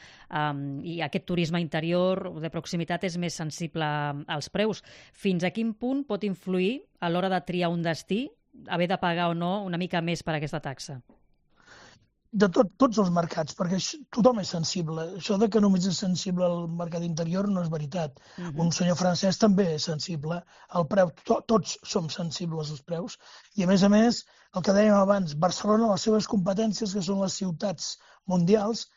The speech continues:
Speaker 2: tenen taxa turística. Les nostres competències no en té ningú. Ni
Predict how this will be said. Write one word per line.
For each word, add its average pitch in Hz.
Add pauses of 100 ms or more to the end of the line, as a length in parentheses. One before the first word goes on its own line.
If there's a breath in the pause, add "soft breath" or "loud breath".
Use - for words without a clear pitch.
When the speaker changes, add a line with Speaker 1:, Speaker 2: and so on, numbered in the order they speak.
(120)
Speaker 2:
tenen 185
taxa 160
turística. 165 (400 loud breath)
Les 190
nostres 226
competències 240
no 277
en 269
té 262
ningú. 220 (560 soft breath)
Ni 190